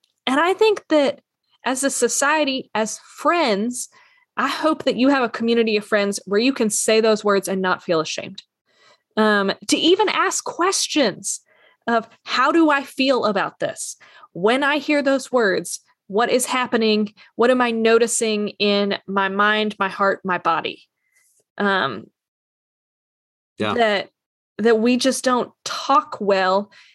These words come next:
Speaker 1: And again, I can be in a conversation with a person that is single or a person that is married, and I get literally the same reaction in counseling sessions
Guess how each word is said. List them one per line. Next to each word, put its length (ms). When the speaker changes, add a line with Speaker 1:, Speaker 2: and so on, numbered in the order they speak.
Speaker 1:
And 100
again, 680
I 100
can 220
be 380
in 60
a 60
conversation 800
with 340
a 120
person 440
that 120
is 100
single 640
or 120
a 60
person 400
that 100
is 140
married, 500
and 120
I 80
get 300
literally 600
the 120
same 260
reaction 600
in 140
counseling 440
sessions 600